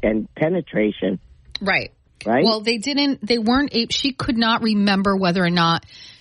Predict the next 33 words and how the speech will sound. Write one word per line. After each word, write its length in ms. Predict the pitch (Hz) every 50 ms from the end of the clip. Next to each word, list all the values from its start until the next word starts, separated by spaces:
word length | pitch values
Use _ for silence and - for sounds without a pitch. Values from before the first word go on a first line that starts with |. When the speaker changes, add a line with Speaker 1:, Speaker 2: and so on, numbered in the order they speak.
| _ _ _ _ _ _ _ -
Speaker 2:
I 100 | - 180
mean, 200 | 196 185 170 -
uh, 100 | 156 151 - -
we 180 | 220 226 202
can't 220 | - - 220 190 160
get 160 | 156 - -
too 140 | - - 165
graphic. 440 | 143 - 139 143 139 - 147 -
It's 120 | 208 185 -
a 80 | 196
nighttime 400 | 165 151 151 135 117 - - 139 139
show. 120 | - 202
She 160 | 185 - -
couldn't, 400 | 226 - 330 330 320 294 - - -
she 160 | - - 247
could 220 | - - 311 302
not 260 | 254 277 285 277 254 - - _ _ - _ - - 196 214
determine 560 | 214 208 202 - - - 233 226 220 208 202 196
whether 220 | 196 185 180 185
or 60 | 180
not 180 | 185 185 180 170
his 140 | 165 175 -
penis 480 | - - - - 226 220 214 214 202 -
had 380 | - - - 190 180 180 180 -
penetrated 640 | - - 202 196 185 - - 175 151 143 151 139
her. 200 | - 131 131 147 - - - -
She 180 | - - - 226
couldn't 340 | - - 240 220 208 190 220
Speaker 1:
<laughs> 0 |
Speaker 2:
tell. 260 | - 240 226 247 254
She 200 | 254 - - 226 196
couldn't 320 | - - 208 190 175 -
see. 480 | - - - 233 220 220 214 214 208